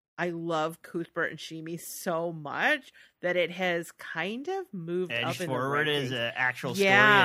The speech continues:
Speaker 2: as opposed to filling it with just, like,
Speaker 1: I think
Speaker 2: action
Speaker 1: this
Speaker 2: plot.
Speaker 1: might be my number one right now.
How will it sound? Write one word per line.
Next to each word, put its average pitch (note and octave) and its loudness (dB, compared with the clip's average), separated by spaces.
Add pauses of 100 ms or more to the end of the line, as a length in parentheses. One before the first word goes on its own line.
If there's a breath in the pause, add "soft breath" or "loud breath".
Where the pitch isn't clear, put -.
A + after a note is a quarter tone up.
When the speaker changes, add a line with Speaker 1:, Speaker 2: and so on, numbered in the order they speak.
Speaker 2:
as D#3 2
opposed B2 0
to B2+ -6
filling B2 -2
it B2+ -2
with A#2 -6
just, A#2+ -6
like, A2 -2 (500 soft breath)
Speaker 1:
I F#3 -8
think C4 0
Speaker 2:
action G4+ 0
Speaker 1:
this A4+ -2
Speaker 2:
plot. B2+ 0
Speaker 1:
might A#3+ 2
be C#4 -4
my A3+ -4
number E3+ -6
one C#3 -10
right G2 -12
now. F2 -16